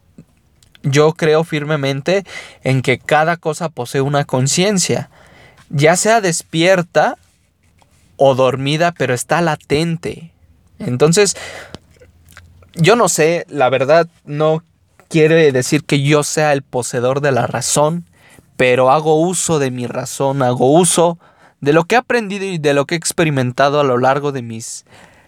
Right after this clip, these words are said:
escasos años. Y he querido a-, traerles, pues, algún... ¿cómo se le puede decir? Pensamientos que a ustedes les ayude,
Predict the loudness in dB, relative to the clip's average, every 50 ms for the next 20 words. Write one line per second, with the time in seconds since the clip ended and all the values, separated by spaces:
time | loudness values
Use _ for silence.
0 | _ _ _ _ _ _ -4 -2 -2 -2 0 0 -2 -2 -2 -4 -6 -6 -6 -6
1 | -6 -6 -8 -12 -14 -14 -16 -20 -20 _ _ _ _ _ _ _ _ _ _ _
2 | _ _ _ _ _ _ _ _ _ _ -20 _ _ _ _ _ _ _ _ _
3 | _ _ -2 0 0 0 2 0 0 2 2 2 2 2 2 2 0 -4 _ _
4 | _ _ -6 -4 -2 0 0 0 0 0 -2 -4 -6 -6 -6 -8 -10 _ _ -16
5 | -14 -14 -14 -16 -18 -20 -20 _ -20 -20 _ _ _ -20 -20 -20 -20 -20 -20 -20
6 | -20 _ _ _ 0 2 2 2 2 2 2 2 2 2 0 -2 -6 -8 -10 -12
7 | -14 -20 _ _ _ _ _ _ _ _ _ _ _ _ _ _ -20 -20 _ _
8 | _ _ _ _ _ _ _ _ _ _ -20 -20 _ _ _ -2 0 0 2 2
9 | 2 2 2 4 2 2 2 2 0 -2 -4 -6 -6 _ -4 -4 -4 -4 -4 -6
10 | -4 -4 -4 -2 -2 -2 -4 -4 -2 -2 -2 -2 -2 -2 0 0 0 2 4 4
11 | 4 4 4 4 2 2 2 0 0 2 2 0 2 0 0 -2 -4